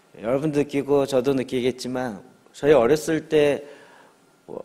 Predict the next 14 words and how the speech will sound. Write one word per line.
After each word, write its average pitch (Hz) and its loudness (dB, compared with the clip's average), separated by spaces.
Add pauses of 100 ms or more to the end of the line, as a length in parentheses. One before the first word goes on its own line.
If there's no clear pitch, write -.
(220)
그 127 -4
뭐야 113 -2
동계올림픽 151 2 (520)
아예 151 2
구경도 196 2
못했고 135 -4 (480)
티비에 240 2
가끔 - 0
나올 131 2
때 147 2
보면 139 -4
동양인은 180 0
아예 113 -4
없었어요. 87 -8